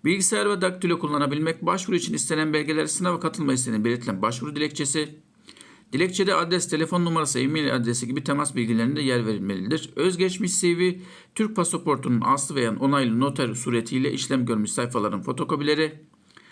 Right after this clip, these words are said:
nüfus cüzdanının aslı veya onaylı sureti, son mezun olunan okuldan alınan diplomanın aslı veya onaylı sureti, erkekler için askerliğine kesin terhis belgesi veya ilişkisi olmadığına dair belge,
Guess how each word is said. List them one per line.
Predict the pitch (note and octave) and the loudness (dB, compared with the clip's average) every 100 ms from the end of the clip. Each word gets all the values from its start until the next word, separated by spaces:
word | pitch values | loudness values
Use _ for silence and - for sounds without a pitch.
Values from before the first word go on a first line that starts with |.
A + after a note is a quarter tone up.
| - - - | -20 -16 -6
nüfus | D#3+ G3+ G#3+ | -2 -2 -2
cüzdanının | G3+ F#3+ F#3+ E3+ | 0 0 2 2
aslı | F3 F#3+ | 2 2
veya | E3+ C#3 | 2 2
onaylı | D3 C#3+ C3 | 2 0 -2
sureti, | B2+ D#3 D#3 E3+ D3 | 0 0 2 0 -2
son | - F#3+ G3 | -2 0 2
mezun | E3+ D#3 C#3+ | 2 2 2
olunan | C3 B2 B2 | 4 4 2
okuldan | D3 C#3 C#3 B2 | 0 0 0 2
alınan | A#2 G2+ F#2 | 2 0 -2
diplomanın | B2 C3+ A2+ A2 | -4 0 2 2
aslı | - B2+ B2+ G#2+ | 0 0 -2 -2
veya | G2 | 0
onaylı | A#2 A2+ A#2 | 0 0 -2
sureti, | - C#3 C#3 C#3+ C#3+ C#3 - - _ - | -4 0 0 0 -4 -6 -18 -20 _ -2
erkekler | D#3+ E3 F#3 G3 | 0 0 0 2
için | F#3+ F#3+ | 2 0
askerliğine | D#3+ D#3+ E3+ E3 E3+ | -2 0 0 -2 -2
kesin | E3+ D#3 F3 | -2 -2 0
terhis | D3+ D3+ - | -2 -2 -2
belgesi | A#2+ A2+ - G#2+ | -2 -2 -2 0
veya | A2+ F2 | 0 0
ilişkisi | A#2 A#2+ - - - - - | -2 -4 -4 -6 -6 -6 0
olmadığına | A#2 A#2+ A2+ G#2+ G2 | 2 4 2 2 -2
dair | F#2+ F2+ F2 | -2 -4 -2
belge, | B2+ C3 C3+ C3+ | -2 0 -2 -4